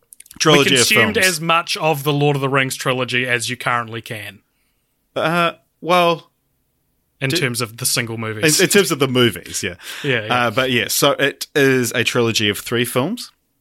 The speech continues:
Speaker 2: Mm-hmm.
Speaker 1: The Lord of the Rings, The Fellowship of the Ring, The Lord of the Rings, The Two Towers, and The Lord of
Speaker 2: Yes.
Speaker 1: the Rings, The Return of the King. Came out in two thousand one, two and three, and they're all directed by Peter Jackson.
Speaker 2: My uncle. Your uncle too, actually,
Speaker 1: Yeah.
Speaker 2: I believe.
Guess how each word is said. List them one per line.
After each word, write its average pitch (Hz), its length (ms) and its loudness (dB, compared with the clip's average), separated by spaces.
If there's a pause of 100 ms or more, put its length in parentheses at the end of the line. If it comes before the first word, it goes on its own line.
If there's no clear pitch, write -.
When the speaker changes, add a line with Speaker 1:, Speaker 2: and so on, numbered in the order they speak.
(140)
Speaker 2:
Mm-hmm. 135 280 -4 (180)
Speaker 1:
The 123 80 -2
Lord 117 200 6
of 107 60 -4
the 110 60 -2
Rings, 113 280 0
The 110 80 -6
Fellowship 107 520 0
of 104 60 -4
the 98 80 -4
Ring, 139 400 -4 (220)
The 113 80 -2
Lord 107 180 2
of 98 60 -2
the 98 80 -4
Rings, 98 280 -2
The 101 100 -4
Two 101 180 -2
Towers, 147 460 -2
and 113 160 -4
The 104 60 -10
Lord 104 260 -4
of 98 40 -4
Speaker 2:
Yes. 95 100 -4
Speaker 1:
the 98 60 -6
Rings, 95 340 -6 (260)
The 117 100 2
Return 101 320 2
of 90 100 -6
the 117 80 -6
King. 110 280 0
Came 95 200 -6
out 92 80 -8
in - 40 -14
two - 120 -6
thousand 98 220 -6
one, 95 220 -8
two 98 180 -6
and 95 140 -10
three, 156 420 0 (420)
and 127 140 -2
they're 127 120 2
all 113 240 0
directed 101 440 -6
by 92 280 -2 (280)
Peter 92 380 -6
Jackson. 104 640 -4 (360)
Speaker 2:
My 139 280 2
uncle. 139 320 -6 (600)
Your 196 300 4
uncle 123 300 -2
too, 185 240 0
actually, 117 320 0
Speaker 1:
Yeah. 302 220 2
Speaker 2:
I - 20 -6
believe. - 320 -16